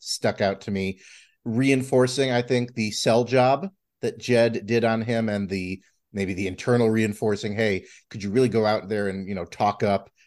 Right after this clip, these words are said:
how it's time to be a Cub?" 'Cause I think that'll play really well for free agents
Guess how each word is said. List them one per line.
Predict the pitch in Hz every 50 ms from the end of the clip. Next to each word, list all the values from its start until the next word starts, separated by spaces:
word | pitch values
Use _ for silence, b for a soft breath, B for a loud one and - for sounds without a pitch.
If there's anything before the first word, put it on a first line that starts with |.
| _ _ _
how | - 101 101 98
it's | 95 -
time | - - 113 104 101 92
to | 90
be | 92 98
a | 92
Cub?" | - - 107 104 95 92
'Cause | - -
I | 98
think | 92 101 -
that'll | - 101 90 -
play | - - 110 92 90
really | 90 98 95 95 95
well | 95 92 92 92
for | - 98
free | 87 - - 110 101 98
agents | 92 92 90 92 95 92 98 - -